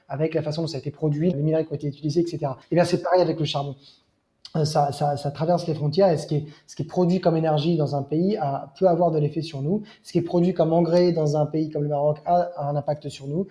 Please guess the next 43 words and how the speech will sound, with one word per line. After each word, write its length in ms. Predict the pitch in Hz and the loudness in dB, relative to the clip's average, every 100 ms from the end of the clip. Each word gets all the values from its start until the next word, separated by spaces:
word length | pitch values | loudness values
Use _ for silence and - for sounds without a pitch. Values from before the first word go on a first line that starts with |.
| - - | -10 -20
Ce 80 | - | -2
qui 80 | 185 | -2
est 40 | |
produit 360 | - 175 190 175 | 2 2 2 2
comme 320 | 165 156 156 | 2 2 -2
uranium 680 | 208 185 180 180 180 175 160 - | 2 4 4 6 6 6 2 0
au 100 | 165 | 0
Niger 440 | 165 151 185 196 | 2 4 4 4
a 120 | 151 156 | 0 0
un 120 | 151 | 2
impact 400 | 147 165 175 - - _ | 2 2 0 -4 -20 _
sur 220 | - 160 | -8 -2
notre 140 | 156 151 | -2 -2
transformation 720 | 156 147 143 139 135 165 170 | -6 -6 -6 -6 -6 -4 -4
de 100 | 143 | -2
l'uranium, 580 | 143 139 143 165 160 - - - | -2 -2 0 0 -2 -6 -16 -10
euh, 180 | 143 139 139 | -6 -4 -4
en 80 | 139 | -8
France. 340 | - 139 - | -8 -10 -4
Donc, 220 | 151 151 | -4 0
euh, 80 | 156 151 - - | 0 -2 -12 -8
c'est 160 | - | 0
vraiment 220 | 165 208 | 4 4
ces 160 | 220 190 | 4 0
fils-là 720 | - 208 196 185 190 214 214 170 | -2 -2 2 6 6 4 0 -6
mondiaux, 680 | 160 175 160 170 208 226 - _ - | 0 2 2 4 4 2 -8 _ -4
euh, 520 | 151 147 143 139 139 139 | 0 2 2 0 -2 -6
qui 180 | - 165 | -8 -4
nous 180 | 160 151 | -2 -2
intéressent 600 | 151 151 151 220 220 - _ _ - | -2 0 2 0 -2 -16 _ _ -4
et, 400 | 151 156 156 147 | -2 0 0 0
et, 80 | 135 | -2
euh, 240 | 135 135 | -4 -4
la 120 | 139 | -6
Pologne 380 | 139 147 170 196 | -4 2 2 4
et 60 | 151 | 0
la 120 | 135 | -2
pollution 320 | - 143 156 | -6 -8 -6
au 20 | |
charbon 300 | 151 139 170 | -6 -4 -4
en 60 | 160 | -4
fait 100 | 143 | -6
partie. 460 | 143 - - 220 | -12 -14 -8 -8